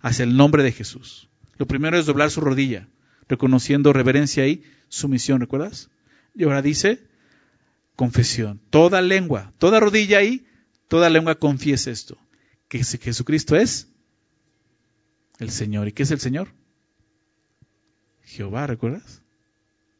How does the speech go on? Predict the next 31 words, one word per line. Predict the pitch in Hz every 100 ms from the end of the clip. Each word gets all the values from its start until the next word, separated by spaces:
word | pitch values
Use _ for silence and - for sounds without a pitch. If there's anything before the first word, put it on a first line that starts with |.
| -
¿Ya | 120
te | 117
diste | 120
cuenta? | 113 113 147 _ _ _ _ _ _ _ _ _ _ _ _ _ _
Es | 120
lo | 135
que |
está | -
diciendo | 147 127 156 135
aquí | - - 131 _ _ _ _
la | -
palabra | 110 107 101
de | 98
Dios. | 92 113 - _ _ _ _ _ _ _ _ _ _ _ _ _ _ _ _ _ _ _ _ _
Toda | 135 147 151
lengua | 151 165 120 -
confiese. | 110 - 104 - - _ _ _ _ _ _ _
La | 120
palabra | - 139 160
lengua | 156 165 160
es | 143
una | 156 151
referencia | 131 139 139 - 131
a |
idioma. | 120 127 135 104 - _ _ _ _ _ _ _ _ _ _ _ _ _
Sin | - 143
importar | 135 131 - 151
el | 170
idioma | 135 143 147 143
que | - 127
hable, | 139 185